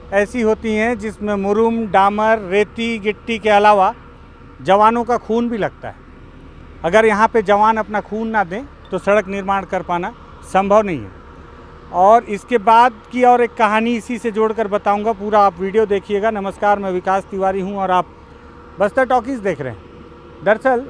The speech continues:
इस वक्त हम लोग जो हैं बस्तर ज़िले के दरभा ब्लॉक के कोलेंग और चांदा मेटा इलाके में बन रही सड़क पे पहुंचे हुए हैं। ये जो सड़क का निर्माण आप देख रहे हैं तीव्र गति से चल रहा है।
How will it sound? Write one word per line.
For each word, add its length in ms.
इस 180
वक्त 220
हम 140
लोग 180
जो 100
हैं 180
बस्तर 320
ज़िले 240
के 180
दरभा 600
ब्लॉक 380
के 300
कोलेंग 460
और 340
चांदा 300
मेटा 300
इलाके 380
में 160
बन 160
रही 200
सड़क 360
पे 80
पहुंचे 320
हुए 160
हैं। 80
ये 80
जो 120
सड़क 280
का 100
निर्माण 400
आप 120
देख 240
रहे 120
हैं 160
तीव्र 220
गति 300
से 120
चल 200
रहा 140
है। 100